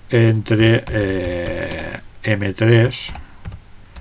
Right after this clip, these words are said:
y M uno utilizando, eh, la pila I P V cuatro. Le damos Enter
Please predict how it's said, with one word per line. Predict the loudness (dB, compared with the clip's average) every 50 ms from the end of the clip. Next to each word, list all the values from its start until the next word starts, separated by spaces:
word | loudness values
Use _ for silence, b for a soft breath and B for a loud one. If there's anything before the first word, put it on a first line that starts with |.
| B B B B B -18 -8 -2
y | 2 2 2 2 0 -4
M | -6 -6 -4 -4 -2 2
uno | 4 6 6 6 6 4 2 0 -2 -8 -12 -16 -16 -16 -16 -18 -18 -18 -18 -18 -18 -20 -20 -20 -18 -16 -14 -14 -14 B B B B B -6 0
utilizando, | 2 2 2 2 2 0 0 0 2 0 0 0 0 0 0 0 -2 -2 -6 -10 -10 -10 -10 -12 -18 -20 -20 -20 -20 -20 -20 -20 -20 -18 -14 -12 -12 -12 -12 -10 -12 -10 -10 -10 -10 -10 -12 -12 -14 -14 -16 -16 -16 -18 -18 B B B B B -20 -16 -8 -4
eh, | -2 0 0 0 0 -2 -2
la | -2 -2 -2
pila | -2 -2 0 0 0 0 0 -2 -2 -6 B B B B B -14 -14 -14 -14 -14 -14 -14 -14 -14 -14 -12 -14 B B B B B B B B B -20 -20 -20 -20 -20 -20 -20 -20 -18 -18 -20 -20 -20 -10 -2 2
I | 4 4 4
P | 4 0 -4 -2 0 0 0 -2 -6 -14 -20 -20 -20 -20 -20 -20 -20 -16 -8 -2
V | 0 0 0 -2 -6 -10 -10 -8
cuatro. | -6 -6 -6 -8 -10 -16 -16 B B B B B B B -20 -20 -16 -12 -8 -8 -8 -8 -10 -14 -12 -6
Le | -4 -2
damos | -2 -2 -2 -2 0
Enter | 0 0 0 0 0 0 0 -2